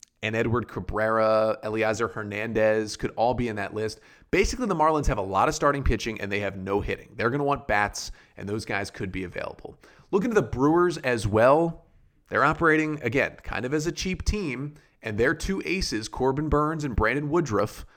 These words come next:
are getting to arbitration and getting pretty expensive in arbitration, and the Brewers may look to deal them. The O's should be all over that if that's the case. Cleveland kind of operates the same way if that's the case.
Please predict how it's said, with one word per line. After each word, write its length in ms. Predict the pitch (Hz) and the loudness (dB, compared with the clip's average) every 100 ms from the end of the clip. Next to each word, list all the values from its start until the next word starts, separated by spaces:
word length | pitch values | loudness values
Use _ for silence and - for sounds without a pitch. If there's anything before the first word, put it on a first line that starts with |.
| _ | _
are 120 | 95 98 | -8 -2
getting 340 | 113 113 151 | 2 2 0
to 200 | - 151 | -2 0
arbitration 720 | 143 151 - 165 160 156 147 | 2 0 0 0 0 0 -4
and 120 | 123 | -4
getting 200 | 104 104 | 0 0
pretty 340 | 95 - 113 147 | -2 -6 -2 -2
expensive 600 | 165 - - 214 190 170 | -2 -4 -2 -2 -2 -2
in 80 | 143 | 2
arbitration, 800 | 117 104 - 95 87 95 98 104 - _ _ | 2 0 -2 -6 -6 -8 -10 -12 -20 _ _
and 80 | 95 | -12
the 60 | |
Brewers 340 | 92 131 147 117 | 0 2 2 0
may 140 | 131 | -2
look 200 | 139 131 | 0 -2
to 60 | 113 | -2
deal 240 | 101 123 | 0 2
them. 140 | 135 131 | 2 2
The 140 | 110 | 0
O's 120 | 110 | 0
should 120 | - 113 | -2 -8
be 120 | 98 | -8
all 300 | - 110 120 | -2 -2 0
over 220 | 117 101 | -4 -4
that 200 | 98 107 | -2 -4
if 80 | 98 | -2
that's 240 | 110 113 | -2 -2
the 80 | 117 | -6
case. 440 | - 113 113 - - - - _ _ _ _ | -4 -2 -2 -6 -12 -20 -20 _ _ _ _
Cleveland 480 | - 175 175 196 175 | 0 2 4 2 4
kind 180 | 175 | 2
of 80 | 165 | 6
operates 420 | 147 156 165 156 | 6 8 6 4
the 120 | - 135 | 2 0
same 320 | 156 156 156 | 0 0 2
way 300 | 147 160 170 | 2 4 2
if 220 | 139 143 | 0 0
that's 280 | 160 151 - | 2 2 0
the 80 | 127 | 0
case. 600 | 135 143 170 - - | 4 6 4 2 -6